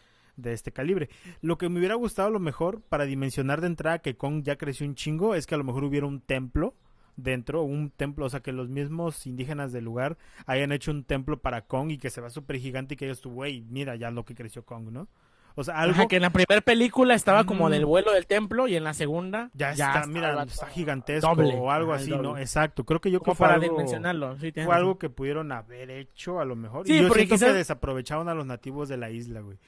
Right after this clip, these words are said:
Speaker 1: Porque, o sea, los nativos de la isla igual y pudieron haber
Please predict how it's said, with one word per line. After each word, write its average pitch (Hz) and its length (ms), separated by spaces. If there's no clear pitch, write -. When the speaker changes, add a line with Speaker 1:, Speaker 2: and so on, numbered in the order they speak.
Speaker 1:
Porque, 139 200
o - 20
sea, 151 100
los 143 120
nativos 151 360
de 190 60
la 151 140
isla 165 320
igual 135 280
y 147 40
pudieron 143 400
haber 127 460